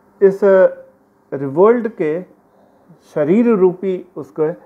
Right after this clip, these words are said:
नर्वस सिस्टम के हेड थे, लेकिन वही सबसे कमज़ोर कड़ी थे। तो जब नर्वस सिस्टम के जो सबसे कमज़ोर कड़ी है, जो यानी कि बहादुर शाह जफ़र, वही कमज़ोर है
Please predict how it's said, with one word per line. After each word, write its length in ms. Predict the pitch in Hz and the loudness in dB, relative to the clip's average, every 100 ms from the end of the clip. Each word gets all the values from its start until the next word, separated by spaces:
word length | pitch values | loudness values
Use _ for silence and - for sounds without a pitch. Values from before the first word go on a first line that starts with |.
| _ _ _ _ _ _ _ _ _ _ - | _ _ _ _ _ _ _ _ _ _ -6
नर्वस 400 | 160 160 180 220 | 0 0 2 -2
सिस्टम 440 | 220 170 - 156 135 | -6 -16 -12 -10 -8
के 140 | 185 202 - _ _ _ _ _ _ _ _ _ _ - | -6 -6 -8 _ _ _ _ _ _ _ _ _ _ -8
हेड 120 | 214 - | -8 -8
थे, 140 | 185 160 - _ _ _ _ _ _ _ | -8 -8 -12 _ _ _ _ _ _ _
लेकिन 220 | 180 247 | 0 2
वही 240 | 233 226 247 | 2 2 0
सबसे 280 | 247 - | -2 -4
कमज़ोर 400 | 220 180 151 147 | -8 -8 -6 -6
कड़ी 280 | 127 127 123 | -6 -10 -12
थे। 200 | 117 127 113 _ _ _ _ - | -14 -16 -18 _ _ _ _ -8
तो 100 | 185 | -2
जब 280 | 214 226 202 | 0 0 -4
नर्वस 520 | 147 135 135 202 - | -4 -4 -2 -6 -8
सिस्टम 360 | 165 - 196 | -14 -12 -8
के 100 | 202 | -6
जो 120 | 190 185 | -4 -6
सबसे 340 | 165 - 196 | -10 -12 -12
कमज़ोर 640 | 196 139 135 131 165 196 | -12 -12 -10 -4 -4 -2
कड़ी 280 | 190 143 170 | -4 -6 -6
है, 140 | 151 160 | -6 -8
जो 120 | 151 | -6
यानी 320 | 139 135 147 | -6 -6 -12
कि 460 | 147 156 147 - _ _ _ _ _ _ _ - | -12 -10 -10 -12 _ _ _ _ _ _ _ -10
बहादुर 360 | 131 139 156 | -4 -2 -2
शाह 280 | 165 - 139 | -6 -4 -2
जफ़र, 440 | 143 131 139 156 - _ _ _ _ | -2 -4 -6 -10 -14 _ _ _ _
वही 400 | 127 131 135 143 | -8 -2 -2 -2
कमज़ोर 500 | 226 190 151 143 131 | -4 -4 -4 0 2
है 120 | 127 | 2